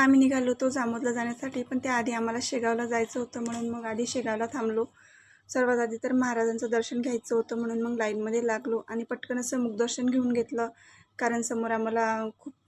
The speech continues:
ठिकाणी जायचं होतं, त्यामुळे पटकन दर्शन घेतलं आणि पाच मिनटं बसावं म्हणतात म्हणून मग थोडं बसलो आणि त्याच्यानंतर पेढा घेतला माझ्यासाठी आणि समोर निघालो, अं, जामोदला जाण्यासाठी. तिथे पोहोचल्यानंतर सर्वात आधी तर आचऱ्यांना शेंदूर वगैरे लावायचा होता, म्हणून मग, अं, शेंदूर आणि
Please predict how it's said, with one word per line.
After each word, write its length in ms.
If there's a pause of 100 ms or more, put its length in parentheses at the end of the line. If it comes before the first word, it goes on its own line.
(140)
ठिकाणी 300
जायचं 340
होतं, 240
त्यामुळे 420
पटकन 400
दर्शन 320
घेतलं 300
आणि 240
पाच 180 (100)
मिनटं 200
बसावं 320
म्हणतात 300
म्हणून 200
मग 220 (100)
थोडं 180
बसलो 340
आणि 260
त्याच्यानंतर 560
पेढा 200
घेतला 300
माझ्यासाठी 520 (680)
आणि 440
समोर 300
निघालो, 480 (120)
अं, 640
जामोदला 380
जाण्यासाठी. 480
तिथे 200
पोहोचल्यानंतर 640
सर्वात 340
आधी 180
तर 280 (600)
आचऱ्यांना 680
शेंदूर 300
वगैरे 320
लावायचा 360
होता, 240
म्हणून 260
मग, 220
अं, 260
शेंदूर 320
आणि 180